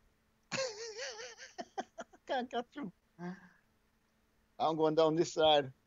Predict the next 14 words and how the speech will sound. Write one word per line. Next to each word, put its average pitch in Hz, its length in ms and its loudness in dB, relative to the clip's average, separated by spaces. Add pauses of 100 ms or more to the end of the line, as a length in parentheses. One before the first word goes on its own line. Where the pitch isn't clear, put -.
(1200)
I've 131 120 -4
seen 175 140 2
it 170 120 6
on 151 120 4
the 139 80 -2
trials 160 400 2
thing. 135 200 -6 (1600)
Oh, 113 180 0
he's 120 120 2
gonna 117 200 0
do 117 180 4
all 131 140 4
the 123 80 0
tractors. - 440 -8